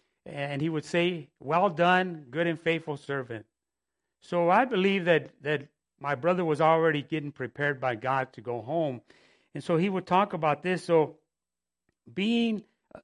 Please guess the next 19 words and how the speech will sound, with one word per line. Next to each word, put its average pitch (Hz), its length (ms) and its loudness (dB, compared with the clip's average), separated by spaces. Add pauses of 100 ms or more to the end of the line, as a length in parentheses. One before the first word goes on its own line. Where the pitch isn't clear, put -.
(180)
serving 202 600 2
God 156 640 4
is 127 180 -10
part 175 380 2
of 156 60 0
that 147 200 0
abundant 123 480 -6
life. 107 300 -10 (920)
Serving 202 460 -2
the 175 80 -2
Lord 160 320 2
Jesus 160 380 -6
Christ 139 520 -2 (240)
is 135 180 -10
part 170 520 2 (140)
of 139 320 -4
that 147 280 0
abundant 127 440 -6
life. 113 420 -6